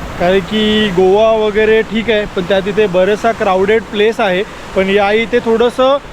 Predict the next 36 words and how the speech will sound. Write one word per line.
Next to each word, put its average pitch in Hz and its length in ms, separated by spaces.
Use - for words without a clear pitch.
क्राऊड 247 300
कमी 269 300
आहे 226 80
आणि 190 280
हे 247 80
महाराष्ट्रातले 226 640
शेवटचे 233 480
बीचेस 220 380
आहेत 220 120
आणि 196 120
हे 254 160
नीट 247 300
आणि 254 140
क्लीन 240 380
आहेत. 180 120
तर 208 80
या 208 180
इथे 240 220
तुम्ही 240 220
येऊ 247 140
शकता. 208 320
अ, 175 560
पण 208 100
या 202 180
इथे 220 200
येण्यासाठी 226 460
तुम्हाला 226 380
पर्सनल 214 440
व्हेकल 208 460
किंवा 220 240
तुम्ही 208 240
रेंटवरती 202 420
व्हेकल 208 400
घ्या, 180 200
कारण 190 140
की 214 440